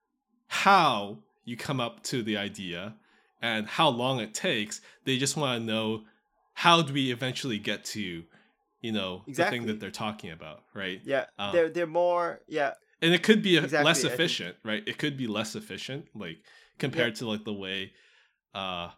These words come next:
Speaker 1: you know, Eastern cultures look at stuff. But
Speaker 2: Mm-hmm.
Speaker 1: ultimately, because they know what they want at the end, um,
Speaker 2: Mm-hmm.
Speaker 1: you get there at some point.
Speaker 2: Exactly, exactly.
Speaker 1: Um,
Speaker 2: So, you know, a lot of products that came out of,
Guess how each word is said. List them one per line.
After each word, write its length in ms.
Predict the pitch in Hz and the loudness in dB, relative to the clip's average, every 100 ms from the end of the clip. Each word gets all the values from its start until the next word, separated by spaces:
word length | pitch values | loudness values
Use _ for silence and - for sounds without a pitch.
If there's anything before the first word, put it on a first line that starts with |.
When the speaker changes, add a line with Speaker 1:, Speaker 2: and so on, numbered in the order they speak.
| _ _ _ _ | _ _ _ _
Speaker 1:
you 100 | 104 | -12
know, 180 | 92 85 - | -8 -8 -8
Eastern 380 | 120 - 110 | -8 -6 -8
cultures 640 | 98 107 95 107 95 92 - - | -8 -10 -8 -10 -10 -12 -16 -8
look 260 | 110 113 | -8 -6
at 160 | 110 - | -10 -10
stuff. 420 | - 87 78 _ - | -12 -14 -16 _ -6
But 280 | 113 95 | -2 -2
Speaker 2:
Mm-hmm. 360 | - _ _ - | -6 _ _ 0
Speaker 1:
ultimately, 880 | 156 156 151 135 123 120 110 104 - _ _ _ _ - | 2 2 0 -2 -2 -2 0 0 -6 _ _ _ _ -8
because 720 | 127 - 143 131 120 107 - _ | -8 -2 2 2 2 -4 -14 _
they 260 | 139 135 123 | -2 0 0
know 300 | 110 110 120 | 0 0 0
what 240 | 110 107 | -2 -2
they 120 | 107 98 | -2 -4
want 360 | 95 104 110 | -4 -6 -6
at 160 | 107 - | -12 -10
the 200 | 90 82 | -12 -10
end, 320 | 90 110 135 - _ _ _ _ | -8 -10 -12 -16 _ _ _ _
um, 460 | 101 95 90 90 - _ - | -8 -4 -6 -8 -14 _ -18
Speaker 2:
Mm-hmm. 300 | 123 123 117 _ | -18 -18 -20 _
Speaker 1:
you 160 | 123 110 | -12 -6
get 280 | 117 104 - | -4 -6 -8
there 220 | 67 - _ _ _ _ _ _ _ - | -16 -16 _ _ _ _ _ _ _ -8
at 120 | - | -6
some 180 | 110 92 | -12 -10
point. 140 | 147 | -2
Speaker 2:
Exactly, 500 | 160 156 - 117 107 _ | 2 2 2 -10 -10 _
exactly. 380 | - 101 95 92 | -6 -4 -4 -10
Speaker 1:
Um, 20 | |
Speaker 2:
So, 380 | - 175 165 156 _ _ _ _ _ _ _ _ _ - | -4 4 4 2 _ _ _ _ _ _ _ _ _ -6
you 100 | 170 | 0
know, 80 | 156 | 2
a 80 | 165 | 4
lot 200 | 196 233 | 2 -2
of 100 | - | 0
products 380 | 180 185 151 - | 0 2 0 -2
that 180 | 135 - | -4 -4
came 240 | 147 143 | -6 -2
out 220 | 127 131 | -2 0
of, 180 | 131 113 | 0 -4